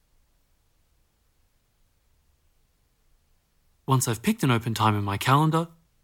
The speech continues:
I should pick a grocery store nearby, whatever I'm doing before slash after that time. Oh, but I also need to go home immediately after and put any frozen things in the freezer.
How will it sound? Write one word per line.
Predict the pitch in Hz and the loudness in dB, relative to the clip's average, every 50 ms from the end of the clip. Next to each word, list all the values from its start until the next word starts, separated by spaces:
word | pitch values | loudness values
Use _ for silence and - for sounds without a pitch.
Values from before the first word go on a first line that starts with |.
| _ _ _ | _ _ _
I | - 127 | -10 -8
should | - - 131 - | -6 -6 -6 -4
pick | - 127 - | -4 -4 -4
a | 131 | -2
grocery | 110 131 143 185 190 - - 131 | 0 2 2 2 2 0 -2 -4
store | 113 - - 127 113 110 | -4 -4 -2 -2 -2 0
nearby, | 110 107 101 117 127 151 147 117 127 151 - _ _ _ _ _ _ _ _ _ _ _ _ _ | 0 2 4 4 4 4 4 0 -4 -10 -16 _ _ _ _ _ _ _ _ _ _ _ _ _
whatever | _ - 113 120 120 113 110 | _ 2 4 4 4 4 2
I'm | 104 104 104 | 0 0 0
doing | 139 151 147 123 107 104 | 0 2 2 0 0 -2
before | 113 107 - - - 143 135 127 123 123 127 | -4 -4 -6 -4 -2 0 0 2 0 -2 -4
slash | - - - 120 107 113 | -4 -4 -4 -4 -2 0
after | 135 139 156 156 - 135 | 2 2 2 2 0 -4
that | 117 104 104 - | -6 -6 -8 -8
time. | - 131 123 113 107 127 147 - _ _ _ _ _ _ _ _ _ _ _ _ _ _ _ _ _ _ _ - | -2 0 0 0 0 -4 -10 -14 _ _ _ _ _ _ _ _ _ _ _ _ _ _ _ _ _ _ _ 6
Oh, | 175 185 139 110 - - _ _ _ _ _ _ _ _ _ _ _ | 6 6 6 4 -2 -8 _ _ _ _ _ _ _ _ _ _ _
but | - 156 | 2 4
I | 156 160 | 6 6
also | 175 220 226 - - 180 | 6 6 4 4 2 2
need | 156 147 131 | 0 0 0
to | 143 | 0
go | 127 139 127 | 0 2 2
home | 110 120 117 117 | 2 2 0 0
immediately | 113 113 120 113 110 113 - 127 117 | 0 0 0 -2 -2 -4 -8 -6 0
after | 120 135 143 143 - - 117 | 2 4 4 2 0 -4 -10
and | 107 104 - | -12 -12 -8
put | - 143 | -4 -2
any | 135 127 117 113 | 0 0 0 -2
frozen | 110 - 170 175 175 147 135 120 | -2 0 2 2 2 2 0 -2
things | - 120 117 107 | -2 -2 -2 -2
in | 113 110 | -2 -4
the | 107 | -4
freezer. | - - 139 143 139 - 123 131 - | -4 -2 0 0 0 -2 -4 -10 -14